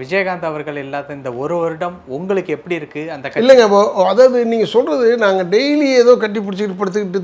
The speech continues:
Speaker 2: தூங்கிட்டுலாம் இருக்கணும் இல்ல. விஜயகாந்த் இல்லாத மனசு வருத்தத்தோட தான் இருக்கு, அவ்வளவுதான்.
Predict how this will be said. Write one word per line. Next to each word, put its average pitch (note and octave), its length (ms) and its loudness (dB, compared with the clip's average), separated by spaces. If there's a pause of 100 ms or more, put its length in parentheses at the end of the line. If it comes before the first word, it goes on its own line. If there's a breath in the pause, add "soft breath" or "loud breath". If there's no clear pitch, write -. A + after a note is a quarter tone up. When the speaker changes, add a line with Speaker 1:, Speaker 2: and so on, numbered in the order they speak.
Speaker 2:
தூங்கிட்டுலாம் G3 460 0
இருக்கணும் E3+ 400 -8
இல்ல. C3+ 80 -14 (1300 soft breath)
விஜயகாந்த் G#3+ 640 4
இல்லாத G3+ 360 -2 (100)
மனசு B3 220 -4 (120)
வருத்தத்தோட A#3+ 560 -2
தான் G3 100 -4
இருக்கு, - 240 -18
அவ்வளவுதான். D3+ 320 -16